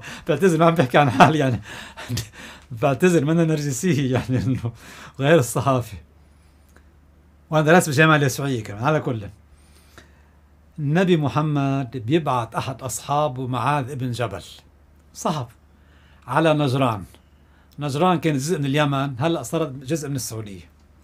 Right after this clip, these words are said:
يبعتهم للنصارى. النصارى كلمة حلوة بيقولوا المسلمين بيستعملوها لمين؟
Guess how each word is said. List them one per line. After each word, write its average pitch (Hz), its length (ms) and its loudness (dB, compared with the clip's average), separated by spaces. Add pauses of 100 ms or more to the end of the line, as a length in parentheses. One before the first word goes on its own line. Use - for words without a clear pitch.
(540)
يبعتهم 185 400 2
للنصارى. 147 1400 0
النصارى 170 840 -2
كلمة 165 320 0
حلوة 127 360 -4
بيقولوا 113 460 -8
المسلمين 143 320 -6
بيستعملوها 135 440 -4
لمين؟ 143 400 -2